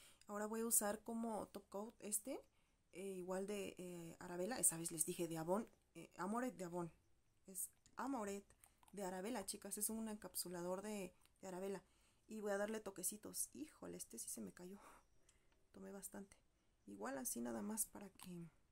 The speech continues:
este, pues me dure un poquito más mi decorado, según yo, decorado. <laughs> Bueno, ahí está, en todas las uñas, de paso.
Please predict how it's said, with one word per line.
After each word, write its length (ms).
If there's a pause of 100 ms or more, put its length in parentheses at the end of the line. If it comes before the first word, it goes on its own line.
(1040)
este, 480
pues 140
me 120
dure 140
un 60
poquito 240
más 200
mi 120
decorado, 540
según 460
yo, 240 (140)
decorado. 600 (200)
<laughs> 600 (640)
Bueno, 460 (1200)
ahí 140
está, 460
en 100
todas 200
las 180
uñas, 260
de 100
paso. 440